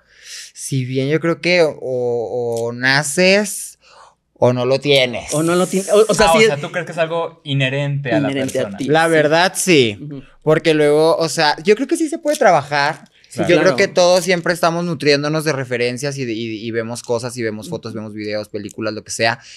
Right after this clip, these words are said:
Speaker 1: y vamos tomando más referencias cada vez. Pero yo recuerdo desde muy chiquito, o sea, desde la primaria o antes de la primaria, cómo estaba muy interesado por combinar lo que iba a usar,
Speaker 2: Amiga,
Speaker 1: ¿sabes?
Speaker 2: porque tú eres diseñadora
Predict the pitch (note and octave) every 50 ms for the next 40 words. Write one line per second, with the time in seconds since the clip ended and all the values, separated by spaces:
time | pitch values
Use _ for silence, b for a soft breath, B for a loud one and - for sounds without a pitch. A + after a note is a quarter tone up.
0 | B B B2+ B2+ B2+ A#2+ A#2+ B2+ B2+ - B2+ A#2+ A2+ A2+ A2+ A#2+ A#2+ A#2+ A#2 B2
1 | B2 C3 A#2 A#2 G2+ B2 A#2 - - B2 B2 A#2+ A#2+ C3 C#3+ C#3+ C#3 B B B
2 | B B _ - F3+ F#3 E3+ F3 D#3+ D3+ E3+ F3 F3+ E3+ F#3 G3+ G3 G3 - F#3+
3 | F#3+ F#3 F#3 F3 F3+ F#3 F#3 F#3 F3 D#3 E3 D3 C3 A#2+ B2 C3 C#3+ C#3+ C#3+ C#3
4 | C#3+ - D#3+ D3+ D#3 D#3 D3 D3 D3 D3+ C#3 D#3 D3+ C3+ B2+ A#2+ A2+ A2 G#2+ G#2
5 | A2+ A2+ A2+ G2+ G2+ A2 G#2+ G#2+ G#2 G#2 G2+ G#2 G#2+ G#2+ - A2 A2 G#2 G2+ G#2
6 | G#2+ A2 A2+ A#2+ C3 C3+ C3+ C#3 D3+ C4 A#3 - - - G#2 A2 A2 A2+ A2+ B2
7 | B2+ B2+ C#3 C3 B2 A#2+ A2+ G#2 G#2 G#2 A2 A#2 B2+ C#3+ C#3+ b b b b b
8 | b b b b b _ _ - D3 D3 D3 D3+ D#3 E3 E3 F3 E3 C3+ - _
9 | _ _ _ _ _ - B2+ A#2+ - B2 B2 B2+ C3+ C#3 C#3+ C#3+ C#3+ C#3+ C#3 B2+
10 | A2+ A#2+ A2+ A2+ A2 - _ C3 B2+ B2+ B2 B2+ B2+ - _ _ _ - B2 A#2+
11 | A2+ G#2 G#2 G2+ G2+ G2+ G#2+ B2 B2 - - F#2+ F2+ F#2 F2 E2+ - F#2 E2+ D#2+
12 | - B2 F#2 G2+ G2 D#3+ - F3+ - - F3 F3 F#3+ F#3 F#3+ E3 C#3 B2 A2+ A#2
13 | A#2+ -